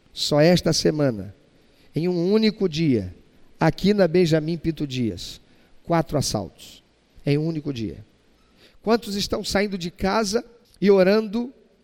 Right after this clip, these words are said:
e colocando o seu carro na rua, esperando que Deus guarde, tamanha a sensação de insegurança,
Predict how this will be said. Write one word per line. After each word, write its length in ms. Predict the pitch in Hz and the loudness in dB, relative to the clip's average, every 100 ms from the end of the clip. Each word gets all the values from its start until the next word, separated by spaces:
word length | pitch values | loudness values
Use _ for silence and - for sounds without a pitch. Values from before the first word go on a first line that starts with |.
| _ _ _ _ | _ _ _ _
e 60 | - | -6
colocando 480 | 208 208 - 226 | 0 0 2 0
o 40 | 208 | -2
seu 200 | - 190 | -2 -2
carro 280 | 202 196 190 | -2 -2 -2
na 140 | 190 | -2
rua, 440 | 147 208 247 254 359 - _ _ _ _ _ _ | -2 -2 2 2 2 -14 _ _ _ _ _ _
esperando 600 | 180 - 220 202 220 208 | -8 -2 2 2 2 -2
que 140 | 202 175 | -6 -2
Deus 300 | 202 180 147 | 0 -2 -6
guarde, 640 | 165 196 190 175 190 240 - _ - _ | -2 0 2 0 -4 -8 -12 _ -20 _
tamanha 680 | 196 180 180 214 247 247 339 - - | -2 0 0 0 0 -2 -4 -12 -6
a 100 | 180 | -4
sensação 680 | - 202 - 170 - 202 220 | 0 -2 0 -4 -4 -6 -6
de 180 | 175 202 | -6 -6
insegurança, 920 | 233 - 208 175 165 202 - - | -2 0 0 0 0 0 -2 -6